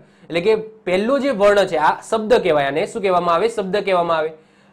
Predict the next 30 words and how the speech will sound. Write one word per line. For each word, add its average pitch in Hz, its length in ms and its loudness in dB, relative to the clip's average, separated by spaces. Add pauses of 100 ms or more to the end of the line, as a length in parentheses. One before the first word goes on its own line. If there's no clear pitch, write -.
(100)
આ 247 160 4
શબ્દમાં 226 720 2
પહેલો 214 360 0
જે 254 140 -4
જ 175 160 -4
છે, 202 360 -2 (280)
પહેલો 180 260 0
જે 240 120 2
વર્ણ 190 400 2
છે, 208 140 -4
એ 214 80 -4
કેટલી 220 260 -6
વખત 208 240 -2
આવે 185 220 2
છે? 226 140 0
તો - 360 -10
અહીંયા 208 220 2
તમે 214 120 0
જોઈ 220 180 -2
શકો 208 220 -2
છો, 208 120 -2
એક, 202 260 2
બે, 196 220 0
ત્રણ, 202 340 -2
ચાર 196 240 0
અને 202 160 0
પાંચ 202 420 2
વખત 196 260 -2
આવે 175 200 4
છે. 165 120 -8